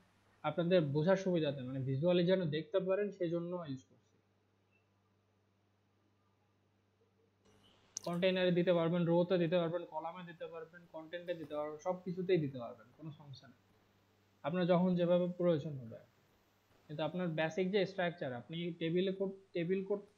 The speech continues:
table করার মতো করে চিন্তা করবেন যে সবগুলাই আপনার একটা করে box। এই যে দেখেন, এটা একটা রো, এটা একটা রো, এটা একটা রো।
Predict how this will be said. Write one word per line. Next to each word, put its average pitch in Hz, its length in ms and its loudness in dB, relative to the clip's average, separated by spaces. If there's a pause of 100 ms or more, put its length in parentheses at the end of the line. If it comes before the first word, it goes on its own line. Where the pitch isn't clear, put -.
(120)
table 202 240 0
করার 214 280 0
মতো 202 260 -6
করে 202 240 -2
চিন্তা 202 300 -2
করবেন 123 380 -10
যে 127 140 -14 (400)
সবগুলাই 196 460 6
আপনার 202 300 4
একটা 185 300 2
করে 185 220 0
box। 143 400 -4
এই 165 140 -10
যে 196 200 -4
দেখেন, 160 380 -12 (600)
এটা 180 260 0
একটা 190 220 2
রো, 160 340 -2 (280)
এটা 180 220 -2
একটা 185 220 0
রো, 175 300 -2
এটা 180 240 -4
একটা 175 260 -6
রো। 117 260 -10